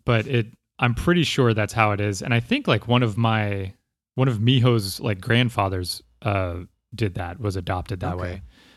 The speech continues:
Speaker 1: Um, so it's also interesting when you get to, like, the tracing family
Speaker 2: Yeah,
Speaker 1: lineage kind of
Speaker 2: genealogy's
Speaker 1: stuff.
Speaker 2: gotta be weird.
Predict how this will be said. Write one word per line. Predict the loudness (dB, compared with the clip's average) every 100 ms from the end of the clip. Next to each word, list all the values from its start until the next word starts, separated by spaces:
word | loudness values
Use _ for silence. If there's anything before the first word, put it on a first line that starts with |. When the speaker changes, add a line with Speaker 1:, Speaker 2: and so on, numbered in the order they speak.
| _ _ 2
Speaker 1:
Um, | 2 2 0 -6
so | 2 2
it's | 4
also | 4 4 4 4
interesting | 2 2 0 2 2
when | 4 2
you |
get | 0 0
to, | 0
like, | 0 0
the | -2 -2
tracing | -2 0 2 0 0
family | 0 2 2
Speaker 2:
Yeah, | 0
Speaker 1:
lineage | 0 2 2
kind | 4
of |
Speaker 2:
genealogy's | 4 4 4 4
Speaker 1:
stuff. | 2 2
Speaker 2:
gotta | 2 0
be | 2 4
weird. | 8 8 8 4